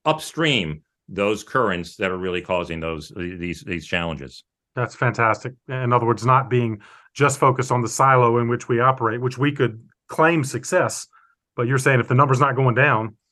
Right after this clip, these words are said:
Speaker 2: then it doesn't matter how much good we're doing necessarily if we're not collaborating with others.
Speaker 1: Yeah, it's becoming less, uh, self-absorbed
Speaker 2: Right.
Speaker 1: about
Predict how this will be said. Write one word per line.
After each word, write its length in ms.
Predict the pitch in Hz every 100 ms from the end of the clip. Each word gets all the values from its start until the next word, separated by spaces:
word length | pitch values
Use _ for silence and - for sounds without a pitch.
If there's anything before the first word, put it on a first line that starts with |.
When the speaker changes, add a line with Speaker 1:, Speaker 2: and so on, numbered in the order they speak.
| _ _ -
Speaker 2:
then 180 | 117 113
it 40 |
doesn't 140 | 110 120
matter 180 | 117 104
how 160 | 165
much 320 | 151 107 -
good 220 | 120 113 104
we're 160 | 107
doing 460 | 104 107 107 110 113
necessarily 640 | 117 110 107 143 123 104 104
if 100 | 117
we're 140 | 113
not 240 | 110 113
collaborating 500 | - 113 113 110 107
with 140 | 101 104
others. 340 | 113 98 - _ _ _ _ _ _ 127
Speaker 1:
Yeah, 340 | 147 170 151
it's 260 | 127 127 -
becoming 500 | 123 143 135 127 127
less, 440 | 117 127 120 -
uh, 500 | - 113 107 107 - -
self-absorbed 920 | 101 127 117 110 87 101 107 85 - - _ _ 120
Speaker 2:
Right. 220 | 117 107
Speaker 1:
about 200 | 101